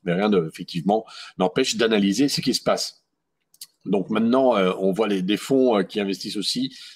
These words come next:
dans, dans ces options à la hausse et à la baisse.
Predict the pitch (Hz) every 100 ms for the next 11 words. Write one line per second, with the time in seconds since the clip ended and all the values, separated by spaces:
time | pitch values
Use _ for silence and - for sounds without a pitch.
0 | - 92 92 90 92 - 95 85 113 -
1 | - 160 208 - 92 92 101 127 127 90
2 | 90 98 165 220